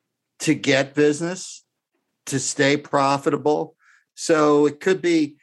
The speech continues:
I mean, what do we have? Uh, you know, we're currently, I don't know when people are listening to this, but in twenty twenty-one,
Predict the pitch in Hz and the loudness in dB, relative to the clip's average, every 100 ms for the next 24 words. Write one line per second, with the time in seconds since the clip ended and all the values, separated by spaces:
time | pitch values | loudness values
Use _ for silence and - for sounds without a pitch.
0 | _ - 156 156 185 175 151 165 139 139 | _ -8 -6 -4 -4 -2 2 2 2 0
1 | 131 131 127 123 123 131 123 131 147 139 | 2 0 2 0 -2 -6 -4 0 0 0
2 | 139 _ _ _ _ _ - 156 156 135 | -4 _ _ _ _ _ 0 2 2 0
3 | 131 139 135 131 131 147 131 120 139 139 | 2 2 0 -2 -2 -2 0 0 0 -2
4 | 123 113 113 - 123 110 - - - _ | -2 -2 -2 0 0 0 -12 -20 -20 _
5 | - 127 127 127 127 127 127 123 117 - | -4 -2 -2 -4 -4 -4 -4 -6 -8 -2
6 | 151 156 139 - 151 135 123 147 156 139 | 0 0 -2 -2 0 0 0 2 2 2
7 | 135 131 | -2 -6